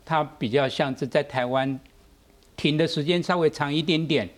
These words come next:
啊，因为美国的国防授权法里面有特别提到有关于美国的国民兵跟台湾，哦，然后当然就是说这种军事顾问，哦，过去来讲，比如说在去年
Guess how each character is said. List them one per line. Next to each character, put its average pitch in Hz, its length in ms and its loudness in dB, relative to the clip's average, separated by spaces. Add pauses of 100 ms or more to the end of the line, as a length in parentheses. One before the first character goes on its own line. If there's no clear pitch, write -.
(640)
啊， 135 180 4
因 185 220 2
为 190 160 4
美 143 200 0
国 135 200 -2
的 135 100 -2
国 147 180 0
防 127 440 -2
授 160 200 -2
权 131 220 -4
法 123 120 0
里 104 120 -4
面 127 200 -4
有 110 140 0
特 139 160 -6
别 127 140 -2
提 120 220 -8
到 120 280 -2 (380)
有 123 140 0
关 147 180 2
于 139 60 2
美 120 180 2
国 123 140 -4
的 117 80 -4
国 131 180 0
民 127 220 2 (100)
兵 147 380 -2 (420)
跟 143 180 0
台 127 280 0
湾， 139 520 2 (220)
哦， 110 240 -2 (340)
然 135 140 2
后 131 80 4
当 156 180 0
然 135 160 0
就 147 120 -2
是 143 120 0
说 139 560 2 (380)
这 175 100 0
种 127 320 0 (240)
军 170 200 0
事 175 120 -2
顾 147 360 0
问， 127 320 2 (220)
哦， 107 200 -2 (540)
过 208 180 4
去 165 240 0
来 139 140 2
讲， 117 260 -2 (400)
比 135 80 -4
如 127 100 2
说 143 340 2
在 143 260 2
去 - 260 -4
年 110 400 -2